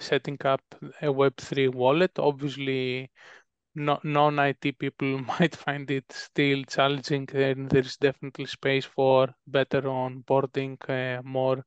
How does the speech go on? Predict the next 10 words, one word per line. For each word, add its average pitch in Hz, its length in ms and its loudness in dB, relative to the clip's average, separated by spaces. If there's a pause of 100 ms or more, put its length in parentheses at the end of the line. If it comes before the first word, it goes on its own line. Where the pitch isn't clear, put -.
(320)
user-friendly, 135 1160 -2 (320)
uh, 135 40 -10
improvements 135 1200 -2
in 135 140 -8
the 131 100 0
U 135 160 -6
I 131 320 -4
U 135 240 -2
X - 220 -10
of, 143 220 0